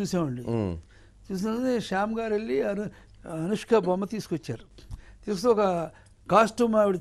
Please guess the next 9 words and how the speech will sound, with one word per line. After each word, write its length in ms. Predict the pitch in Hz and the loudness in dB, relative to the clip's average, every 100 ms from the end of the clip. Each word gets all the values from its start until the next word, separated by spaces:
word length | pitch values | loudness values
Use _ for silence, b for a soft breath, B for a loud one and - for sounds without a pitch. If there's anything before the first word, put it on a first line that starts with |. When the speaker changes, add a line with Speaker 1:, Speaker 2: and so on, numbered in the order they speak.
| 185 | 0
Speaker 1:
చేత 120 | 185 | 4
వేయించామండి. 640 | 196 190 - 147 117 - | 2 2 -2 -4 -6 -2
Speaker 2:
మ్మ్. 220 | 123 107 82 - b b - | 0 0 -2 -8 b b -4
Speaker 1:
వేయించిన 340 | 175 190 196 190 | 0 0 0 0
తర్వాత 360 | 202 208 214 254 330 - - - - | 0 0 0 -4 -4 -12 -20 -18 -4
ఆ 60 | 175 | -2
అమ్మాయి 260 | 185 208 | 0 -2
కళ్ళు, 420 | 202 180 185 190 185 | 2 2 2 2 2
హైట్ 440 | 160 180 180 170 | 2 0 2 0